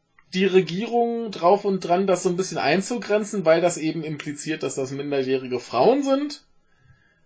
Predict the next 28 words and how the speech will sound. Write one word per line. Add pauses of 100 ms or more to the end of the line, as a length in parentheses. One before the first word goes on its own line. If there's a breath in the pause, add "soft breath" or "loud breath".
(120)
Und,
äh,
der
gute
Shimiken,
äh,
weist
jetzt
darauf
hin, (140)
äh,
eine
Alternative,
die
wohl
auch
teilweise
schon, (440 soft breath)
äh,
benutzt,
äh,
wird.
Das
sind
nämlich
die
Seifuku
Bishoujo,